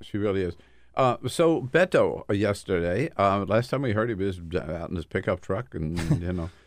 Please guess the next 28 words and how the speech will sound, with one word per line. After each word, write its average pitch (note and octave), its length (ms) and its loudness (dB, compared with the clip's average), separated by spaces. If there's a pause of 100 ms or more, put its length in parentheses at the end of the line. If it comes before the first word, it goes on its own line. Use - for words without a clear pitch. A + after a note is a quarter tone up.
(200)
getting F#2 180 0
his F2 140 -4
teeth - 260 -2
cleaned G#2 340 0
or F#2 60 -4
whatever F#2 320 -2
and F2 300 0
videotaping F#2+ 640 0
everything E2 420 -4 (300)
or F#2 80 2
Instagramming E2+ 640 0
everything. E2 400 -4 (300)
Yesterday, C#3 460 4
he C#3 100 4
appeared C3 340 2
with B2 300 0 (200)
Oprah. B2 500 4 (220)
I A2 120 4
mean, A#2 400 4
the - 300 -4
fact F3+ 280 2
that B2 120 6
Oprah C3 280 6
would F#2 160 2
give G2 180 2
him F2+ 260 2 (520)
that A2 220 4
platform, E2 640 4